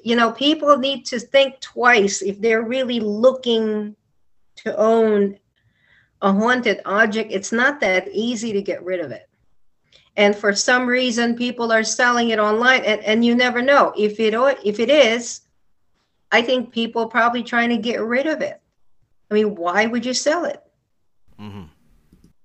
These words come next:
Speaker 1: You know what I mean?
Speaker 2: Yeah.
Speaker 1: A-, and, and the bad part about this is that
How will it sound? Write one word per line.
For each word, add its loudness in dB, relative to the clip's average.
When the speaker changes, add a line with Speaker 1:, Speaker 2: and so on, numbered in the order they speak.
Speaker 1:
You 2
know 4
what 4
I 4
mean? -2
Speaker 2:
Yeah. -20
Speaker 1:
A-, 0
and, 4
and 2
the 0
bad 2
part 4
about 4
this -2
is -2
that 2